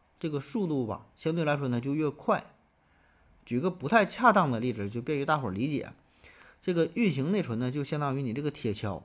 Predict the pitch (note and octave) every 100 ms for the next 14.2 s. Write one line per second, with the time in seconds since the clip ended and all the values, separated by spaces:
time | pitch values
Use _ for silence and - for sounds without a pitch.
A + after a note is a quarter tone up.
0 | - A#2+ D3 A#2+ G#2+ A#2 G2+ - - -
1 | F#2+ C#3 B2 G#2 A2 A2+ - _ _ _
2 | _ _ F#3 D#3+ C3+ D#3 D3 C#3+ C#3+ D3
3 | - A#2 A2 A2 B2 B2+ C#3 - - -
4 | - _ C#3+ E3+ A3 G3 - A#2 D#3+ E3
5 | D#3+ D3+ D3+ C3+ A#2 C3 D3+ C3+ - D#3
6 | D#3+ D3 - F#2 G#2+ - - _ _ -
7 | - _ - A#2 D#3 G#3 F3+ E3+ D3 C3+
8 | C#3 D3 D3 B2 D#3 D3 A#2+ - - -
9 | - _ _ - F#3+ G3+ F3 D#3 C#3 C#3
10 | C3+ E3 - G3+ D#3 D#3+ F3+ D#3+ - C#3
11 | - A#2+ A#2+ A#2 D3 C3 D#3 D#3 C#3 A#2+
12 | C#3 D3 D3 C#3+ A#2 G#2+ A2+ B2 F#2+ B2+
13 | A#2+ D3+ D3+ D#3 A2+ A#2+ B2 A#2+ A#2 G#2+
14 | A#2